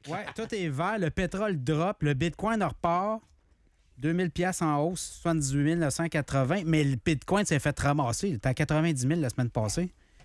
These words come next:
Descendu à soixante-quatorze mille, leur monte soixante-dix-huit mille. L'or s'est fait ramasser, puis là, ça descend encore. T'as cinq mille cinq cents l'once d'or, on rendait à quatre mille six cent trente.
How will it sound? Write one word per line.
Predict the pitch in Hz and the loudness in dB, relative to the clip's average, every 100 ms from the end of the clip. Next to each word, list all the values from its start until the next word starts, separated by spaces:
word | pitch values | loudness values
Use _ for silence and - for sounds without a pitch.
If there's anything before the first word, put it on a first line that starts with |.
| - - | -20 -4
Descendu | 127 131 175 175 | 0 4 4 4
à | 233 | 2
soixante-quatorze | - 196 202 180 - 233 233 214 151 - 208 175 208 196 180 156 131 | 0 -2 -2 -2 0 2 2 0 -4 0 2 2 2 2 2 2 2
mille, | 160 185 226 247 226 | 2 2 2 0 2
leur | 185 156 | 2 2
monte | 180 196 | 0 0
soixante-dix-huit | - 185 156 143 151 156 | 0 0 2 0 2 4
mille. | 156 165 196 185 - - - | 4 2 0 -4 -10 -10 0
L'or | 143 180 240 220 | 2 4 2 0
s'est | - | -2
fait | 139 170 | -2 0
ramasser, | 160 165 160 147 - 220 | 0 2 2 2 0 -2
puis | 156 | -2
là, | 156 | 0
ça | 151 | 0
descend | 143 139 170 | 0 0 0
encore. | 143 156 185 - _ - - - | 0 -2 -2 -10 _ -20 -20 -4
T'as | 143 | -2
cinq | - 196 | 0 2
mille | 190 226 | 2 2
cinq | 208 160 | 2 2
cents | 202 208 | 2 0
l'once | 160 139 | 2 2
d'or, | 170 190 | 2 2
on | 156 | 0
rendait | 139 139 | 0 0
à | 165 | 0
quatre | 175 - | -2 0
mille | 185 165 | 0 0
six | - 156 | -2 -2
cent | - 175 147 | 0 2 2
trente. | - 160 120 - - | 4 4 2 -4 -18